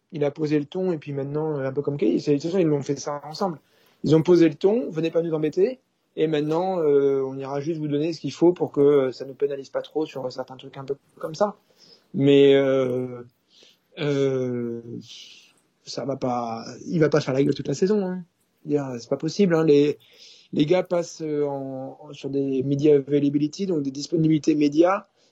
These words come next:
euh, Zoom, hein, bien sûr, tous les jours, en gros. Donc, euh, personne n'a envie de faire la gueule tous les jours, même quand tu veux, euh, faire une opération, on pousse les médias loin.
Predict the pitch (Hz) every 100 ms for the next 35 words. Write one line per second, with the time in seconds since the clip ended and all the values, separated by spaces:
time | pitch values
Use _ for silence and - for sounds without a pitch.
0 | - 131 131 135 131 233 208 180 160 143
1 | 180 214 208 _ _ _ _ _ _ -
2 | 156 160 196 202 254 175 165 156 160 151
3 | _ _ _ _ 147 _ 151 147 147 139
4 | 135 - 143 - 170 143 147 143 131 147
5 | 151 135 139 131 - 190 156 156 147 143
6 | 143 131 156 135 123 131 135 135 127 -
7 | 160 143 123 - 147 160 190